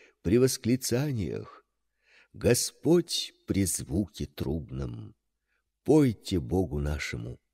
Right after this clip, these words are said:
пойте, пойте царю нашему, пойте, ибо Бог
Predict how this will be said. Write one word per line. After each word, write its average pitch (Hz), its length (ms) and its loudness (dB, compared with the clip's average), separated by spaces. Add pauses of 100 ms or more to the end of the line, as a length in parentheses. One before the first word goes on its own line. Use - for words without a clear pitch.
(120)
пойте, 131 720 0 (640)
пойте 175 560 6
царю 147 580 4
нашему, 107 760 0 (400)
пойте, 123 680 0 (760)
ибо 110 300 8
Бог 113 640 0